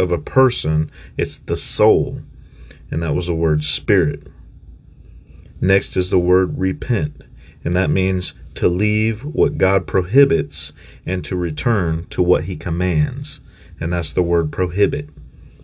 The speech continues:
Next is the word remission, and it's the cancellation of a debt, a charge, or a penalty, and it's the forgiveness of sins,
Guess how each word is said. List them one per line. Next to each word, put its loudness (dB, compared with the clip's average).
Next 2
is -4
the 0
word 0
remission, 0
and -2
it's -4
the -2
cancellation 0
of 0
a 2
debt, 2
a -2
charge, 0
or -2
a -4
penalty, -2
and -2
it's -6
the 0
forgiveness 0
of -6
sins, -2